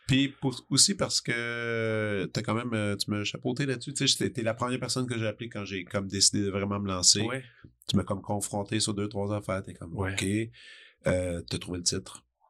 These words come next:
Speaker 2: La
Speaker 1: avec moi.
Speaker 2: prescription du docteur
Speaker 1: Ouais,
Speaker 2: Lambert.
Speaker 1: ben, ouais, c'est toi qui as trouvé le
Speaker 2: <laughs>
Speaker 1: titre. Euh, t'as écouté les premiers épisodes,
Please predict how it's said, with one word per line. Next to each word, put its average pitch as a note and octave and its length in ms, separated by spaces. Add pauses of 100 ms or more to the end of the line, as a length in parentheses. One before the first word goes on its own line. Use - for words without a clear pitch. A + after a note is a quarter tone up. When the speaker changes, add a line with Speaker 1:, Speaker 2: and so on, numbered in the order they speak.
(160)
Speaker 2:
La - 80
Speaker 1:
avec E2+ 180
moi. F#2+ 80
Speaker 2:
prescription G#2+ 540
du G#2 100
docteur G#2+ 400
Speaker 1:
Ouais, G2 60
Speaker 2:
Lambert. A2 580
Speaker 1:
ben, A2 140
ouais, A2+ 180
c'est - 180
toi A#2+ 120
qui A2 80
as F#2+ 60
trouvé G#2 180
le G#2 60
Speaker 2:
<laughs> - 0
Speaker 1:
titre. D#3+ 340 (400)
Euh, G#2 680 (360)
t'as A2 100
écouté G#2 220
les A#2 80
premiers B2+ 260
épisodes, C#3 340